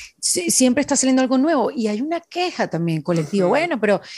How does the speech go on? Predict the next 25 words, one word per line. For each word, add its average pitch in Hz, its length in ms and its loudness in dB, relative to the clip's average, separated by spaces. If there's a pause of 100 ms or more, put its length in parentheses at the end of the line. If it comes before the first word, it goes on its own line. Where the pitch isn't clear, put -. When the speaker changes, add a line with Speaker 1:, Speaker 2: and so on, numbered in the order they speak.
(180)
Speaker 1:
pero 226 140 -2
ya 277 120 0
va, 339 120 0
espérate, 302 380 -4
porque 214 160 -6
yo 208 100 -2
soy 285 260 -4
ellas, 240 440 2
¿no? 254 160 -2
Porque 220 240 -4
Speaker 2:
Claro. 262 340 2
Speaker 1:
todas, - 0 -
todas, 285 320 0
todes. 254 400 2
Sí, 214 140 0
ay, 262 140 0
bueno, 262 260 -4
pero 185 120 -8
¿por 180 120 -8
qué 180 80 -8
tiene 233 180 -4
que 262 80 -2
ser 220 120 -4
tan 262 120 0
específico? 214 540 -2